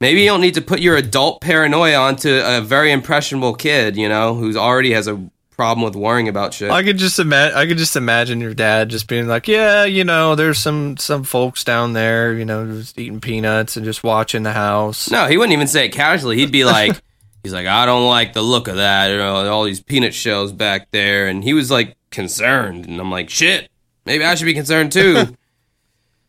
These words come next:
Speaker 1: <laughs> But yeah, that's, thank you, thank you, Unsolved Mysteries, for that.
Speaker 2: <laughs> Uh, so yeah, there's a creepy shots of this guy with the ski mask on, waiting for her.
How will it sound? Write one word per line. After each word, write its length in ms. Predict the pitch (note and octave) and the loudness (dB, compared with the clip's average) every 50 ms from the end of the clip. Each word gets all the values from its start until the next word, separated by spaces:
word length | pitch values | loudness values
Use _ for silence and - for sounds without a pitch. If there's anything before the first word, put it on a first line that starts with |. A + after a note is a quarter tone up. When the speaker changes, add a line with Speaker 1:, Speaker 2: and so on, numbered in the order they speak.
| _ _ _ _ _ _ _ - | _ _ _ _ _ _ _ -14
Speaker 1:
<laughs> 600 | E3+ - - - - - - - - G3 E3+ - - - - - | -12 -12 -12 -8 -4 0 0 2 2 2 0 -2 -6 -12 -10 -6
But 120 | - A#2+ A#2+ | -2 0 2
yeah, 240 | A#2+ G#2+ F#2+ F2+ | 2 4 2 0
that's, 360 | F2 - B2+ A#2+ A#2+ - - - | 0 0 0 0 0 0 -2 -4
thank 260 | - - A#2 A2 G2+ | -2 -2 -2 -2 -2
you, 160 | A2+ G#2+ G2 F#2 - - - - _ _ | -2 -4 -4 -6 -8 -12 -14 -16 _ _
thank 180 | - A#2+ A#2+ A#2+ | -2 -2 0 0
you, 120 | B2 A2 | 0 0
Unsolved 300 | G#2 G2+ F#2+ G#2+ G2+ F#2+ G2 | 0 -2 -2 -2 -2 -2 -2
Mysteries, 360 | G2 F#2+ - F2+ F#2 F2 - | -4 -4 -4 -6 -6 -6 -6
for 140 | - F2+ E2 | -8 -10 -8
that. 320 | E2+ D#2+ D#2 - - _ _ _ _ _ _ _ _ _ _ _ _ _ _ - | -8 -8 -8 -10 -10 _ _ _ _ _ _ _ _ _ _ _ _ _ _ -6
Speaker 2:
<laughs> 760 | D#3 - - - - F3+ C#3 - - - - - G#2+ - - _ _ _ _ _ _ _ _ _ _ _ _ _ _ _ _ _ _ _ _ _ _ _ - | -6 -6 -4 -4 -2 -2 -2 -2 -4 -8 -8 -6 -6 -8 -8 _ _ _ _ _ _ _ _ _ _ _ _ _ _ _ _ _ _ _ _ _ _ _ -4
Uh, 640 | - D#3 C#3+ C#3 C#3 C#3 C3+ C3+ C3 C3+ C#3 - G#2+ | -2 0 2 2 4 4 4 4 2 2 -2 -4 -6
so 480 | - - - - C#3 C3+ C3 B2+ B2 A#2+ | -6 -4 -2 0 2 4 4 2 2 0
yeah, 280 | B2 C3 C3+ C3 B2 A2+ | 0 2 2 2 2 2
there's 280 | A2 A2+ A2+ A2 A2 A2 | 2 0 0 -2 -2 -4
a 100 | G#2+ G#2+ _ _ - | -6 -6 _ _ -18
creepy 520 | - - - C#3+ C3+ - - C#3 C3 B2+ | -8 -2 -2 -2 0 0 0 0 2 2
shots 500 | B2 - - B2+ A#2+ A#2+ A#2 A#2+ - - | 0 0 2 2 2 2 0 0 -2 -2
of 80 | B2 A2 | -4 -2
this 160 | B2 A#2 - | -2 -2 -2
guy 580 | - A#2 A2+ A#2 A#2 A2+ A2+ A2+ A2+ A2+ A2+ A2+ | 0 0 2 2 4 4 4 4 4 4 2 2
with 160 | A2+ A#2 - | 0 -2 -4
the 80 | - A#2 | -4 -4
ski 300 | - - - - A#2+ A#2+ | -4 -4 -4 -4 -4 -2
mask 400 | A#2 A2+ A2+ A2+ A2+ - - - | -2 0 0 0 -2 -2 -2 -2
on, 520 | A2+ A2 A2 A2 A2 A2 A2 A2 A2 A2 A2+ | 0 0 0 0 0 0 -2 -2 -2 -2 -2
waiting 260 | A#2 A2+ - - A#2 | -2 -2 -2 -4 -6
for 200 | - - A2+ G#2 | -4 -2 -2 0
her. 540 | - A#2 A2 A2 A2 G#2+ G#2+ G#2+ A2 A#2 | 0 0 2 2 2 2 2 2 0 -2